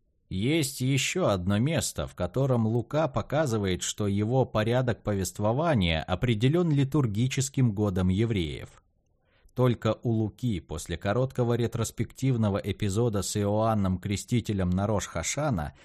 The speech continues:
рассказывается история женщины, омывающей ноги Иисуса. В этой истории немало примечательного. Во-первых, странно место её действия.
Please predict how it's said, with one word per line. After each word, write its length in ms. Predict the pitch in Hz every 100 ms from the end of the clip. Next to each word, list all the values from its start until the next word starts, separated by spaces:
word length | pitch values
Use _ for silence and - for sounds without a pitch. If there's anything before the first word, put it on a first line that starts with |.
| -
рассказывается 960 | 107 120 - 151 139 131 127 117 - 120
история 460 | 110 - 139 131 110
женщины, 680 | 110 165 143 - 92 82 -
омывающей 800 | 101 101 85 85 90 101 - 143
ноги 380 | 135 107 104 101
Иисуса. 840 | 95 90 82 - - - - - - _ _ _ _ - - - - -
В 120 | 147
этой 280 | 202 170 131 120
истории 540 | 110 - 180 156 143 135
немало 580 | 123 117 98 117 135
примечательного. 1080 | 127 113 98 90 - 87 76 - 55 50 - - _ _ _ _ _ _ -
Во-первых, 800 | 85 82 - 156 95 69 - - - -
странно 640 | - - 175 185 160 147
место 460 | 135 139 143 - 135
её 320 | 117 110 104
действия. 760 | 87 78 58 - - - -